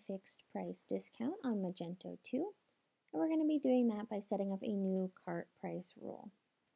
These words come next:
We're gonna start from our backend administrative dashboard, and we're gonna go over to marketing. And under marketing, you'll see a section for promotions, and you'll see an option that says cart price rules.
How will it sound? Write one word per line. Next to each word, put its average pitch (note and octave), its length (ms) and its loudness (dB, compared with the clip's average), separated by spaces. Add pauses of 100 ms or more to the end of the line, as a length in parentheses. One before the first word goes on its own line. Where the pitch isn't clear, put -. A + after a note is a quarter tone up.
(260)
We're A3 120 4
gonna G#3 160 0
start F#3 380 -2
from G#3 180 -4
our F#3+ 140 -4
backend F#3+ 440 -6
administrative F3+ 640 -2
dashboard, C4+ 540 -2 (260)
and D4+ 100 0
we're D4+ 80 0
gonna D4+ 200 2
go C#4+ 200 2
over A3+ 260 2
to A3+ 140 -6
marketing. - 580 -8 (600)
And A#3+ 120 4
under A#3 200 6
marketing, A#3 520 4
you'll G#3 160 0
see - 160 -6
a F#3+ 80 0
section F#3+ 360 -6
for F3+ 160 -4
promotions, A3+ 720 -4
and C#4+ 80 4
you'll C#4+ 120 4
see C#4+ 160 0
an C4 60 0
option A#3+ 360 0
that A#3 160 -2
says A#3 180 0 (100)
cart G3+ 220 -2 (140)
price F3 340 -4
rules. - 440 -18